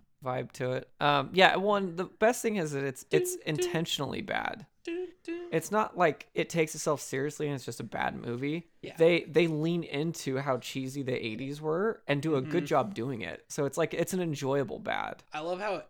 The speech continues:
Speaker 2: every nineteen eleven in that is a long slide. Like, like a friggin' ten-inch barrel, like, the gun is, like, it looks like it's just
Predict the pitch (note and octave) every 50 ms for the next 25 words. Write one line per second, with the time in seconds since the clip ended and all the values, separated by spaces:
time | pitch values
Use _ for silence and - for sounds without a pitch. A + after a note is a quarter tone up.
0 | _ _ C3+ D3 D3 C#3+ D#3 E3 D#3+ D3 C#3 C3+ C#3 C#3 - D3+ C#3+ C#3 C3 B2+
1 | B2+ B2+ B2+ C3 C3+ C3+ C#3 C#3+ C#3+ D3 D3+ D#3 - - - - C3+ C3 B2+ B2
2 | B2 - - C#3 C3+ B2+ A#2 A#2 A#2 A#2+ B2 A#2+ B2 - - B2 A2 A2 A2 A#2
3 | B2 C#3 - _ _ - D3+ C#3 B2+ A#2+ - - _ _ _ _ _ _ _ _
4 | - E3+ D3+ C#3+ C#3 - - D3 - - F3 E3 D#3+ D#3+ D#3 D3+ D3 C#3 - -
5 | - E3 E3 E3 D3+ D3 D3 C#3+ - - D3 D3 C#3+ C#3+ D3 C#3+ C#3+ C#3+ C#3+ C#3+
6 | C#3 C3+ C3 C#3 C#3+ C#3 C3+ B2+ - - - _ _ _ _ _ _ _ _ _
7 | _ _ _ _ _ _ _ - F3 E3+ D#3+ E3+ E3+ E3 D#3 D#3+ E3 D#3+ D3+ C#3
8 | C#3 C#3 C#3 C3+ C3 - - - - D3+ D#3+ D#3+ D#3+ F3 F3+ F3 - - E3 D3+
9 | C#3+ D3+ C#3+ - - - D#3+ D3 C#3 C3+ - - -